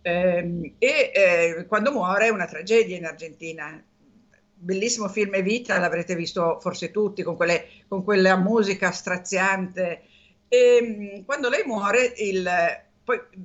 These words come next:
Perón viene detronizzato, cioè viene, c'è un colpo di stato e quindi si decide che Evita deve andare via dall'Argentina,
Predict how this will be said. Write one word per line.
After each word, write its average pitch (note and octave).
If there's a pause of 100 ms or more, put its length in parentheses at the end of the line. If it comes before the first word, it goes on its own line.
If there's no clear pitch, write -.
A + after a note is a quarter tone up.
(100)
Perón A3
viene G3
detronizzato, F#3
cioè F3
viene, E3+
c'è F3+
un E3+
colpo F#3+
di F3+
stato D#3+
e A#3+
quindi A3+
si B3
decide E3
che A3
Evita F3
deve G3
andare F#3+
via F3
dall'Argentina, E3+